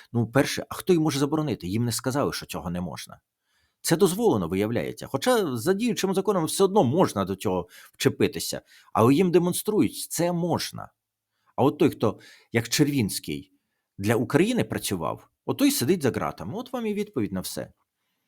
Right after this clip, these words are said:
І про ще одну посадовицю, прости господи, Вершук на своїй посаді мусила з прифронтових населених пунктів вивозити людей подалі від війни.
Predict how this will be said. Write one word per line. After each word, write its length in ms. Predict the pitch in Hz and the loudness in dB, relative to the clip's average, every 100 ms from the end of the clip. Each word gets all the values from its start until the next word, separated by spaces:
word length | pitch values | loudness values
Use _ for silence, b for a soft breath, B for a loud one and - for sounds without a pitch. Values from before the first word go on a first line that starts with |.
| _ _ _ _ - | _ _ _ _ 0
І 140 | 277 | 0
про 160 | 285 196 | 2 2
ще 240 | - 120 | 4 4
одну 260 | 107 98 98 | 4 2 -2
посадовицю, 1000 | 120 - 170 240 226 220 - 202 190 160 | -2 0 2 2 0 -2 0 2 2 0
прости 280 | 160 151 170 | -6 -6 -4
господи, 480 | 156 160 - 139 147 B B | -2 -4 -4 -2 -4 B B
Вершук 400 | 120 147 - - | 4 4 2 -2
на 80 | 160 | -2
своїй 260 | - 170 196 | 2 2 2
посаді 440 | 123 - 202 143 | -2 0 2 4
мусила 440 | 127 143 - 160 170 | 4 2 0 -2 -2
з 60 | |
прифронтових 800 | - 143 143 135 123 151 208 - | 0 0 2 0 0 0 0 0
населених 540 | 127 - 170 127 113 - | -2 0 0 0 -2 -2
пунктів 380 | 151 185 135 | -2 -2 0
вивозити 480 | 113 120 170 156 120 | 0 2 2 0 0
людей 240 | 113 131 185 | 0 2 0
подалі 360 | 113 127 147 | 0 2 2
від 140 | 120 113 | 0 -2
війни. 400 | 127 117 87 | -2 -2 -4